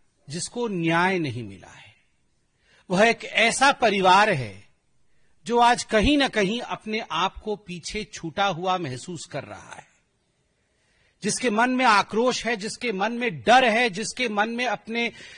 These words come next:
बच्ची के प्रति, अपने बेटी के प्रति संवेदना है और इन संवेदनाओं के साथ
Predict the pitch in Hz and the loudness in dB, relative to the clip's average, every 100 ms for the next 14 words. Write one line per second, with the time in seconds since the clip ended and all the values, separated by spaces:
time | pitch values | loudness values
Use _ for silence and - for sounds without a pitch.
0 | - 131 185 - 269 - 262 - 220 233 | -4 2 2 2 -2 0 -4 -4 -8 -4
1 | 233 - 233 156 180 185 240 233 226 208 | -4 -2 -6 2 2 0 -6 -8 -8 -10
2 | 240 - 180 180 170 165 202 233 214 240 | -8 -6 -4 0 2 2 4 4 4 0
3 | 220 226 254 269 - 196 185 185 185 214 | 0 -2 -4 -4 -2 0 2 2 2 4
4 | 311 - 269 - 160 123 | 4 2 -2 2 2 0